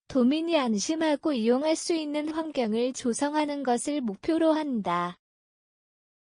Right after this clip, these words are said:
특히 소비기한이 지난 제품 판매 등 식품 안전 문제를 중점적으로 점검하여 건강을 위협하는 요소를 사전에 차단할 계획이다.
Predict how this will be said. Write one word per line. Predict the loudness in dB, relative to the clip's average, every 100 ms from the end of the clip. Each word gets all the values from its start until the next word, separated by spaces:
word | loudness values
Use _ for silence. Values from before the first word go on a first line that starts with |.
| _
특히 | -4 -4 2 2 2
소비기한이 | 0 -2 -4 -2 0 0 -2 -8 -8
지난 | 0 2 2 -2
제품 | -4 -4 -6 -6
판매 | -6 -4 -6
등 | -4 -4 -4 -10 _
식품 | -10 -8 -8 -6 -2
안전 | -2 0 0 0
문제를 | -2 -4 2 2 4 0
중점적으로 | 0 -2 2 2 2 0 0 2 2 2
점검하여 | 2 0 2 2 0 0 2 2 0 _ -4
건강을 | 2 4 6 4 4 2
위협하는 | 4 2 2 -2 -2 -2 2
요소를 | 2 2 0 2 0
사전에 | 0 0 2 0 0 0
차단할 | 0 2 4 4 0
계획이다. | 0 4 4 2 -2 2 2 0